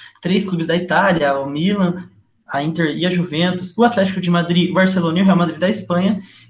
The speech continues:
eles então apresentaram uma iniciativa chamada Superliga da Europa, onde eles iriam criar um novo campeonato, um campeonato onde não haveria um rebaixamento e um campeonato só para grandes,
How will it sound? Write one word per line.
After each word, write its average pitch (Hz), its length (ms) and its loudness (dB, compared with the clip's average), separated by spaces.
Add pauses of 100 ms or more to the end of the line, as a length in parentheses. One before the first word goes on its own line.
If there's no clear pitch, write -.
eles 190 240 0
então 202 320 2
apresentaram 202 560 0
uma 202 140 0
iniciativa 196 680 -2
chamada 190 380 2
Superliga 202 640 0
da 202 60 0
Europa, 170 500 0 (340)
onde 180 200 0
eles 185 180 4
iriam 190 340 0
criar 170 300 0
um 165 180 -2
novo 220 300 2
campeonato, 190 680 -2
um 160 60 -6
campeonato 160 540 -4
onde 151 160 -10
não 175 160 0
haveria 165 240 0
um 160 40 0
rebaixamento 175 720 -2 (300)
e 220 100 2
um 226 80 6
campeonato 196 560 0
só 175 300 -2
para - 240 2
grandes, 165 720 0